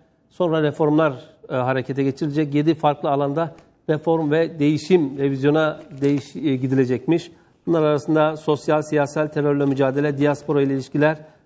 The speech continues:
bölgesel arası ilişkiler, ekonomi, dış politika, S T K'larla iletişim. Bunların hepsi iki bin on dokuz ak Parti seçim stratejisinin belirliyor sayın seyirciler. Bunun, e, altında bunlar yatıyor.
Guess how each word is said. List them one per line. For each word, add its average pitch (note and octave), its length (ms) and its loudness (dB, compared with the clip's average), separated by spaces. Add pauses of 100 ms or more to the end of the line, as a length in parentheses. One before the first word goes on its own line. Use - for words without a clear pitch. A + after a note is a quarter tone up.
(120)
bölgesel D3+ 400 2
arası C3+ 200 0
ilişkiler, D3 480 0 (140)
ekonomi, D3 420 0
dış D3 180 -2
politika, D3+ 640 0 (200)
S D3+ 160 -2
T D3+ 120 -6
K'larla D3 360 0
iletişim. D3 460 0
Bunların D#3 320 2
hepsi E3+ 360 2
iki E3 300 -4
bin D#3 80 2
on E3+ 180 2
dokuz E3 380 0 (300)
ak C#3+ 180 -2
Parti D3+ 220 -2
seçim D3 300 -6
stratejisinin D3+ 800 -2 (300)
belirliyor D#3 560 2
sayın C#3+ 240 0
seyirciler. C#3+ 500 0
Bunun, D#3+ 380 2
e, E3+ 40 -4
altında C#3+ 600 0
bunlar D3 240 2
yatıyor. D#3 320 0